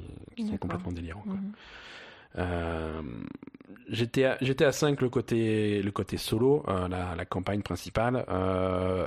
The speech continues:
Speaker 1: est, est très sympa. Euh,
Speaker 2: Mhm.
Speaker 1: les personnages sont cool, la possibilité de jouer trois personnages différents, de switcher de l'un à l'autre, c'était, c'était un petit peu novateur pour la série.
Speaker 2: Mhm.
Speaker 1: Euh, mais, euh, mais voilà, voilà, ce qu'on va vraiment retenir, c'est G T A Online, qui est, qui est, qui est un monstre encore aujourd'hui, qui est un monstre,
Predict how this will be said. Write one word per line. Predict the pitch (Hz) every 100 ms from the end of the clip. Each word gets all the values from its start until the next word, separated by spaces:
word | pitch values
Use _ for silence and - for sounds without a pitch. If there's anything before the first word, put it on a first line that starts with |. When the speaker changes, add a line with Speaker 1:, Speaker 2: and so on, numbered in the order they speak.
| -
Speaker 1:
est, | 92 92 90 90 78
est | -
très | 127
sympa. | - 104 98 127 - -
Euh, | 95 92 92 92
Speaker 2:
Mhm. |
Speaker 1:
les | 95
personnages | 95 - 98 -
sont | 98
cool, | - 120
la | 120
possibilité | 107 - 98 107
de | 101 101
jouer | 98 101 101
trois | -
personnages | 101 95 92 95
différents, | 92 - 95 101 101
de | 95
switcher | - 87 92
de | 90
l'un | 90
à |
l'autre, | 92 92 -
c'était, | - 85 87 82
c'était | -
un | 92
petit | -
peu | 90
novateur | 92 85 -
pour | 82 -
la |
série. | - 87 101 -
Speaker 2:
Mhm. | 202 208 294 - - - - - -
Speaker 1:
Euh, | 90 87 85 85 85 85 85 - 50 50 - 50
mais, | 92 92 87
euh, | 82 80
mais | 85
voilà, | 113 120 85
voilà, | 95 -
ce | -
qu'on | 120
va | 123
vraiment | 120 135
retenir, | 131 123 113 113
c'est | -
G | 101
T | 95
A | 95
Online, | 92 95 101 101
qui | - 90
est, | 87 85 - -
qui | - 85
est, | 85
qui | -
est | 98
un |
monstre | 95 95 - 87
encore | 90
aujourd'hui, | 95 90 92 101
qui | -
est |
un | 87
monstre, | 85 92 -